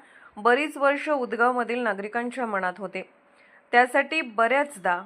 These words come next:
प्रयत्नही करण्यात आले, परंतु त्यास यश येत नव्हते. परंतु आमदार श्री राजेंद्र पाटील यड्रावकर यांच्याकडे छत्रपती शिवाजी महाराज चौक येथे स्मारक करण्याविषयी नागरिकांनी मागील वर्षी मागणी केली असता त्यांनी लगेचच भरघोस निधीची व्यवस्था केली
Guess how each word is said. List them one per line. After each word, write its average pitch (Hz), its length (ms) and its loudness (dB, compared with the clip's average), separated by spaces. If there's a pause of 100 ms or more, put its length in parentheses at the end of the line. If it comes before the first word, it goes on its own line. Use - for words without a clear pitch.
(180)
प्रयत्नही 285 540 0
करण्यात 254 400 -2
आले, 247 180 -2
परंतु 220 380 -6
त्यास 226 360 -2
यश 226 400 -6
येत 247 220 -6
नव्हते. 226 300 -4
परंतु 226 520 -6
आमदार 202 440 2 (440)
श्री 294 140 -2
राजेंद्र 277 500 4
पाटील 262 340 0
यड्रावकर 233 500 -2
यांच्याकडे 202 720 -6
छत्रपती 254 480 -4
शिवाजी 240 380 -4
महाराज 214 340 -2 (100)
चौक 233 220 -6
येथे 214 260 -8
स्मारक 226 480 0
करण्याविषयी 214 720 -6 (400)
नागरिकांनी 285 640 2
मागील 254 380 0
वर्षी 214 340 -8
मागणी 202 300 -6
केली 202 280 -8
असता 226 260 -6
त्यांनी 240 320 -8
लगेचच 254 460 -4 (100)
भरघोस 240 420 -4
निधीची 220 380 -10
व्यवस्था 196 420 -8
केली 202 300 -8